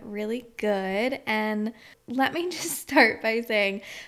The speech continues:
I did not realize how much we have been doing since the last update until I was taking the time to prepare for this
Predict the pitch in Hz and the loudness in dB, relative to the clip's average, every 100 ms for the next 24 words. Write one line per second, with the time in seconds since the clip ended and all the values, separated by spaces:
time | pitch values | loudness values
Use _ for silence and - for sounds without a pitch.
0 | - 220 233 269 262 240 226 233 - 240 | 2 6 6 4 4 2 4 2 0 2
1 | 226 220 226 226 226 - 220 220 208 208 | 2 2 2 0 -2 -4 -2 0 0 0
2 | 208 - - - - 220 233 214 208 226 | 0 -2 -6 -10 -4 -2 0 0 0 0
3 | 220 196 196 190 196 226 254 240 226 233 | 0 -2 -2 0 0 0 -2 -2 -4 -2
4 | 226 208 202 220 - - 233 233 262 269 | -4 -2 -2 -4 -4 -2 -2 0 0 0
5 | - 226 226 220 214 214 208 214 208 208 | -2 -4 -2 0 0 -2 -2 0 2 0
6 | 202 - 214 - 202 208 220 226 208 208 | -2 -4 -6 -2 -4 -2 -4 0 0 0
7 | 208 - 214 - 196 196 208 208 202 - | -4 -8 -6 0 0 0 0 2 0 -2